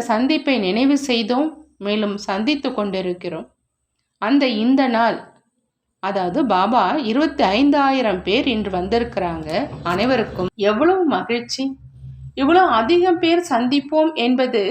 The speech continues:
சிந்தித்து கூட நம்ம பார்க்கலாம். ஆனால் இன்று சந்தித்து கொண்டிருக்கிறாங்க. இன்று சந்திக்கக்கூடிய நாள். சேவையினுடைய முறை இந்து பாப்தாதா அவங்கள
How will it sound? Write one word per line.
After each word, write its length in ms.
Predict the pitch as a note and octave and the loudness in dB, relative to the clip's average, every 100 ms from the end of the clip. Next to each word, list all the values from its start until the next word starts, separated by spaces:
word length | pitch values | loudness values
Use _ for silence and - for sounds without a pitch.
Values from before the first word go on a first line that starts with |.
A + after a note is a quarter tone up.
| D4 | -4
சிந்தித்து 520 | C#4+ D4 D4+ F#4+ F#4 F4 | -4 0 2 2 0 -2
கூட 220 | - G3 B3+ | 0 0 0
நம்ம 220 | B3 F3+ | 0 -2
பார்க்கலாம். 440 | - D#3 - - _ _ _ _ _ _ _ C4 | -4 -8 -8 -18 _ _ _ _ _ _ _ 0
ஆனால் 280 | D4+ G4 | 2 4
இன்று 260 | F#4 D4+ D4 | 2 2 0
சந்தித்து 460 | C#4+ A#3+ C#4 E4 E4 | -2 0 2 2 0
கொண்டிருக்கிறாங்க. 760 | D4+ A#3 F#3+ F3+ - C#3+ - - _ _ _ _ _ _ | 0 0 0 -2 -4 -4 -4 -12 _ _ _ _ _ _
இன்று 300 | - A3+ G3+ G3 F3 | -4 -2 0 -2 -2
சந்திக்கக்கூடிய 880 | F#3 G#3+ D4+ D#4+ D#4+ C4+ D4 E4 D#4+ | -4 0 0 0 -2 -2 2 4 2
நாள். 240 | E3+ C#3 - _ _ _ _ _ _ _ _ _ _ _ | 0 -6 -10 _ _ _ _ _ _ _ _ _ _ _
சேவையினுடைய 760 | - A3+ A3+ B3 A#3 G#3+ G#3+ G3 - - | 0 2 4 2 0 0 0 0 -4 -8
முறை 340 | F#3 G3 D4 E3+ F#3 C4 _ _ F#3 | -4 -2 0 -2 -4 -10 _ _ -8
இந்து 380 | F#3+ A3+ A3+ F4 - - _ F3+ | -4 -2 -2 -2 -4 -20 _ -4
பாப்தாதா 500 | F3+ F#3 A3 C4 E4+ | -4 0 0 2 0
அவங்கள 300 | F#3+ G3 | 0 -2